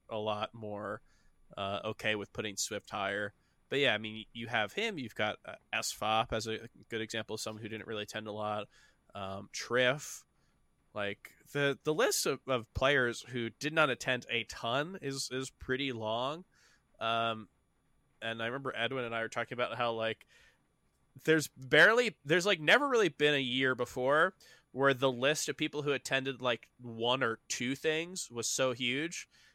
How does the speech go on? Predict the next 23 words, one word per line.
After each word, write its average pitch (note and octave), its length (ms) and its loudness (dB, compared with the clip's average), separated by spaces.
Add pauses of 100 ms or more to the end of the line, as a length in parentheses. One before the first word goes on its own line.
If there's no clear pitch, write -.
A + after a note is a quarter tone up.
'Cause C#3+ 260 0
usually A#3+ 360 4
it's - 200 0
like, C3 460 4 (480)
"Oh C4+ 200 10
yeah, A#3 180 8
this F3+ 160 4
person's F3+ 400 0
amazing, D3+ 880 0 (560)
but B2 100 -6
they C3+ 80 4
didn't C#3 220 2
attend A2 400 -4
anything." A#2+ 640 -4 (120)
Or D#3 240 2
it's C#3 260 -2
like, A#2 340 0 (140)
"Oh D#3+ 120 4
yeah, D#3 220 6
this C3 180 -2
person, A2+ 800 -4 (400)
they're G#2+ 160 -8
great." - 380 -2